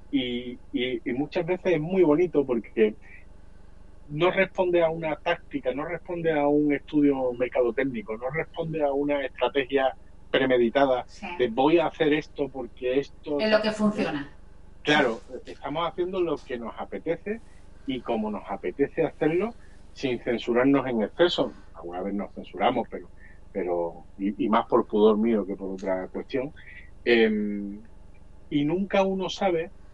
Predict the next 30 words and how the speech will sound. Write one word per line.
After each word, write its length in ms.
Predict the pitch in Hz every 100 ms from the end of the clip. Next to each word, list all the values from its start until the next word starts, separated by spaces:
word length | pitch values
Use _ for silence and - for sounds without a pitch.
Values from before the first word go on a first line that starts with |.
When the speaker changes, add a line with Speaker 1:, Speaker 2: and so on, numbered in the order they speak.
| - - - - -
Speaker 1:
porque 300 | 113 104 110
no, 320 | 131 151 147
claro, 320 | - - 123
es 200 | - 110
el 100 | 226
problema 340 | 254 - 277 277
de 100 | 269
este 180 | 123 143
tipo 300 | 143 139 135
de 60 | 123
comunicación 720 | 127 117 117 110 - 135 120
de 80 |
masas 380 | 113 156 - 120
en 100 | 110
los 140 | 98 -
que 160 | 98
tú 180 | - 110
no 120 | 131 127
tienes 320 | - 117 107
enfrente 400 | 107 110 120 113
a 40 |
la 80 | 98
persona 340 | 123 - 117 104
a 40 |
la 80 | 95
que 80 | -
estás 320 | - - 220 - - - - -
entreteniendo, 800 | - 117 110 107 110 127 131 120
nunca 420 | 135 131 139 156 175
sabes, 360 | 165 160 156